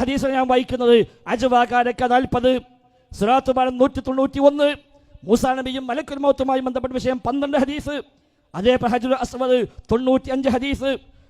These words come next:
സുലൈമാൻ നബിയുടെ സംഭവം ഇരുപത്തൊന്ന് ഹദീസ്, നബി സ്വല്ലല്ലാഹു അലൈഹി വസല്ലം തങ്ങൾക്ക് ജൂതൻ സിഹർ ചെയ്തു എന്ന പരാമർശം ഇരുപത്തിയൊന്ന് ഹദീസ്,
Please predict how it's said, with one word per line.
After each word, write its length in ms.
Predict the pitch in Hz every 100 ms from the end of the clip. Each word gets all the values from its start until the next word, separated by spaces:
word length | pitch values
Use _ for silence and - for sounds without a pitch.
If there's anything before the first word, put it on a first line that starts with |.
| -
സുലൈമാൻ 320 | 190 269 254 262
നബിയുടെ 220 | 262 262 262
സംഭവം 320 | 269 269 254 - _ 170
ഇരുപത്തൊന്ന് 400 | 254 277 277 277
ഹദീസ്, 340 | 262 285 - 285 247 _ _ _
നബി 120 | 185 262
സ്വല്ലല്ലാഹു 180 | 262
അലൈഹി 100 | 262
വസല്ലം 160 | 269 277
തങ്ങൾക്ക് 300 | 269 262 269 233
ജൂതൻ 240 | 285 277 269
സിഹർ 180 | 254 349 311
ചെയ്തു 200 | 302 285 277
എന്ന 100 | 269
പരാമർശം 440 | 262 262 262 262 240 - _ 180
ഇരുപത്തിയൊന്ന് 520 | 240 247 254 247 254 240
ഹദീസ്, 380 | 233 254 233